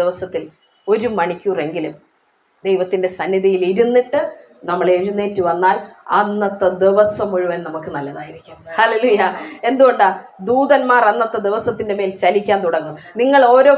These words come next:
കാര്യം ചെയ്യാൻ പോകുന്നതിന് മുമ്പേ ദൂതന്മാർ അത് ചെയ്യാനായിട്ടുള്ള സാഹചര്യങ്ങൾ ഒരുക്കും. ഹല്ലേലൂയ. എന്തുകൊണ്ടാ? നിങ്ങൾ ആദ്യം അപ്പൻ്റെ സന്നിധിയിൽ ഇരുന്നിട്ടാ എഴുന്നേറ്റ്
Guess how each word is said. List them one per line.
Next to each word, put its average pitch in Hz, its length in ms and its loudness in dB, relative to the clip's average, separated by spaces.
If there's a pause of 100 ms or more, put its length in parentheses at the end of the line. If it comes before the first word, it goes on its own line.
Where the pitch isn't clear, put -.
കാര്യം 240 320 0 (100)
ചെയ്യാൻ 240 280 0 (100)
പോകുന്നതിന് 240 460 0
മുമ്പേ 226 160 -2 (100)
ദൂതന്മാർ 240 600 4
അത് 214 100 -4 (120)
ചെയ്യാനായിട്ടുള്ള 214 680 2 (180)
സാഹചര്യങ്ങൾ 226 720 2
ഒരുക്കും. 185 400 -4
ഹല്ലേലൂയ. 254 500 4
എന്തുകൊണ്ടാ? 240 380 4 (400)
നിങ്ങൾ 214 200 0 (200)
ആദ്യം 226 460 2
അപ്പൻ്റെ 214 320 -4 (100)
സന്നിധിയിൽ 196 540 -2
ഇരുന്നിട്ടാ 196 460 -2 (100)
എഴുന്നേറ്റ് 190 380 -2